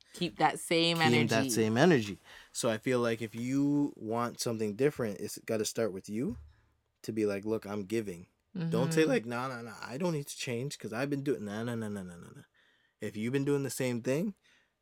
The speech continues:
Speaker 2: put a little more. Give a little
Speaker 1: Yeah.
Speaker 2: more. Give an-, another twenty percent.
Speaker 1: Give a little more effort.
Speaker 2: Yeah, and then we can get into, uh, how to be better at it. And there's, there's no need to feel pressured. I feel like,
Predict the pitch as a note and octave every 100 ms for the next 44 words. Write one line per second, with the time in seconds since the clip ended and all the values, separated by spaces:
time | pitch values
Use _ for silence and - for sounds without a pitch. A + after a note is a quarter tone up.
0 | _ - A#2 A2+ A#2 A2 A2 G#2+ - -
1 | - A2 A2+ A#2+ A#2 A2+ A2+ - B2 A2
2 | A#2 - A#2 A2 G#2+ G2+ - B2+ A2 -
3 | G#2+ C3 C#3 D3+ D3+ C#3+ C#3 C3+ C3+ C3+
4 | D3 - B2+ C#3 - - A3+ - - A#2
5 | A2+ A2 A2 A2+ G#2 G#2 G2+ G2+ - A2
6 | G2+ G2 G2+ - _ - A#2 G#2+ G#2 G2+
7 | G2 G#2+ A2 C#3 D3 - _ B2+ B2+ B2
8 | _ - _ _ _ - - _ - A#2
9 | G2+ B2+ A#2+ C3+ C#3 C3+ - A#2 - B2+
10 | A2+ - A2 - B2 C3 C3+ A#2 - A#2
11 | A2 A2 G#2+ -